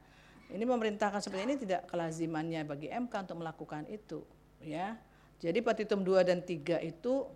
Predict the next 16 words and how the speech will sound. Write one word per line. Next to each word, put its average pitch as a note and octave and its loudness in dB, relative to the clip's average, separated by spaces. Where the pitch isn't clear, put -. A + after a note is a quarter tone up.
saling F#3 0
bertentangan, C#3+ -4
ya. E3 0
Kecuali E3 4
kalau E3+ 6
Anda E3+ 6
minta E3+ 2
maknai. D#3+ 0
Nah, C#3 -8
kemaknai A3 4
pun G#4 2
tidak G#3 4
bisa E3+ 2
Anda E3 4
pikir E3+ -2
itu E3+ -8